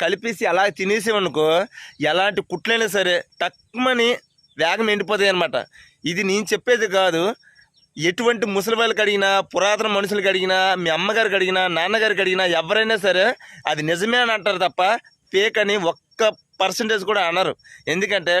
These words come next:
ఫేక్ అయిన మాటలు మీకు నేను ఏది చెప్పను. మీ అందరు బెనిఫిట్ వచ్చినవే ప్రతి ఒక్కటి మీ అందరూ చెప్తున్నాను. ఒకవేళ ఈ వీడియో అనేది మీకు అవసరం లేకపోయినా అవసరమైన వాళ్ళకి, దెబ్బలు తగిలిన వాళ్ళకి, హాస్పిటల్లో ఉండే వాళ్ళకి చాలామందికి ఈ వీడియో ఖచ్చితంగా వాళ్ళకి బెనిఫిట్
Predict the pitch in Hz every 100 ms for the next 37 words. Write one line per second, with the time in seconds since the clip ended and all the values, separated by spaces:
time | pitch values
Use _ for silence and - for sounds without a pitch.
0 | 175 170 185 196 196 190 180 180 165 151
1 | 151 147 165 202 170 156 - 143 - -
2 | - 139 139 175 180 139 165 196 - 196
3 | - 185 190 220 160 - 170 160 - 233
4 | 226 196 185 196 175 - 180 156 - -
5 | 143 165 185 208 185 165 147 202 214 196
6 | 190 175 156 156 175 208 196 180 180 170
7 | 170 170 - - 123 175 214 196 196 202
8 | 202 190 151 185 180 147 147 135 196 180
9 | 175 202 196 185 170 175 175 170 - -
10 | - - 139 185 214 202 208 196 196 190
11 | 180 160 180 175 - 156 175 185 185 202
12 | 170 143 180 190 175 156 - 196 196 170
13 | 151 127 156 165 170